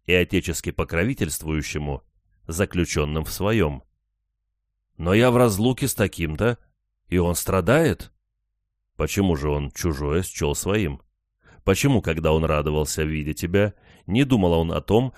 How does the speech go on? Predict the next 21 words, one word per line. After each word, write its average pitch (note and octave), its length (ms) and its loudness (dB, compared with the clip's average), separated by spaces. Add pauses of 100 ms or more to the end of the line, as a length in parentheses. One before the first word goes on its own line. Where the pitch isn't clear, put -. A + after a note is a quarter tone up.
что - 220 0
ты G2+ 100 0
смертен, D#2+ 640 -2 (140)
что - 200 0
ты F2+ 120 -4
можешь D#2+ 460 -2
уехать? G#2 600 -2 (600)
Ну E2 140 -2
так D#2+ 220 -4
вот F2 220 0
он E2+ 320 -4
и F#2 100 -2
несет F#2+ 480 0
наказание F#2 600 0
за F2 100 -2
свою D#2+ 300 -4
глупость. G#2+ 540 -6 (640)
А D#2 80 2
ты D#2 200 -2
за D#2+ 120 -4
что? G#2 320 -4